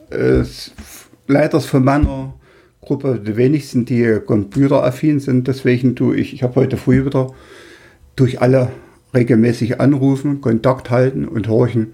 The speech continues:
was für Sorgen da sind. So im Großen und Ganzen bei mir zurzeit, äh, fürs Land Sachsen-Anhalt, äh, eine Ko-, also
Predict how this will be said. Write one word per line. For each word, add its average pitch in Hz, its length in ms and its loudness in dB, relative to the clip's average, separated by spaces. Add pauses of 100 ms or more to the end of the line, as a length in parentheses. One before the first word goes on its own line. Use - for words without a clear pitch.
(680)
was - 600 -4 (240)
für - 160 -2
Sorgen 110 400 0
da 107 180 -2
sind. 107 420 -10
So 151 240 2
im - 140 -2
Großen 151 300 0
und - 20 -6
Ganzen 147 380 2
bei 127 140 4
mir 143 260 2
zurzeit, 135 500 0
äh, 117 320 0 (840)
fürs 123 300 -4
Land 117 200 2
Sachsen-Anhalt, 127 840 -2 (240)
äh, 131 80 2
eine 110 840 0
Ko-, 123 260 2
also 113 420 0